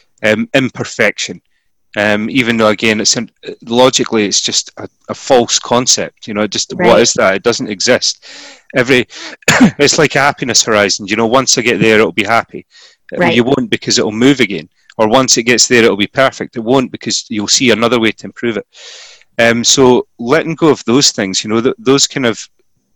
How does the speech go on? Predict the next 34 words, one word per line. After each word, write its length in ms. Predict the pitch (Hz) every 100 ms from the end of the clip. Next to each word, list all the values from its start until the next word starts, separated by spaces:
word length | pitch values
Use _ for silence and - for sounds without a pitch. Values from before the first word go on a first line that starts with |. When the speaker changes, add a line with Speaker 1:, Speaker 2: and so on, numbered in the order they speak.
| _ - -
Speaker 1:
I, 80 | -
I 180 | 127 147
would 160 | 160 -
say 200 | 143 117
that 180 | 110
those 260 | 113 113 -
are, 220 | 131 107 - -
those 240 | 120 147
are 80 | 156
the 140 | 123
types 300 | - 123 -
of 60 | -
fears 480 | - 131 147 131 -
that 120 | 101
I 100 | 95
deal 260 | - 131 135
with. 240 | - - -
Speaker 2:
Okay. 380 | 202 214 180 180
Speaker 1:
Being 140 | 139
able 200 | 131 120
to 120 | - 117
put 180 | 143
something 360 | - 123 - 120
out 140 | 113
where 140 | 104 110
it's 160 | -
not 240 | 120 131 -
perfect 480 | 135 113 - - 110
and 120 | 90
thinking, 320 | 117 - 110
like, 160 | 104 101
"What's 180 | 110
gonna 200 | - 104
happen?" 300 | 95 110 101